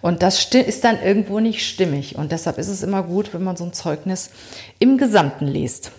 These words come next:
Das waren jetzt so Themen, die sich rund um das Zeugnis im Allgemeinen drehen.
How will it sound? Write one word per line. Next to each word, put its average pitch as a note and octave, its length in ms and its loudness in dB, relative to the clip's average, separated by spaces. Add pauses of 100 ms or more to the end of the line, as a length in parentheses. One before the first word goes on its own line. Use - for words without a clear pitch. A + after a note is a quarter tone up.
(600)
Das C4 220 2
waren A#3 280 4
jetzt A3+ 180 -2
so A3+ 80 2
Themen, G#3+ 500 0
die F#3+ 100 -4
sich F3+ 360 -8
rund B3 340 2
um A#3 180 0
das A3 300 2
Zeugnis F#3 600 -4
im F3 180 -8
Allgemeinen E3+ 1000 -2 (260)
drehen. E3+ 480 4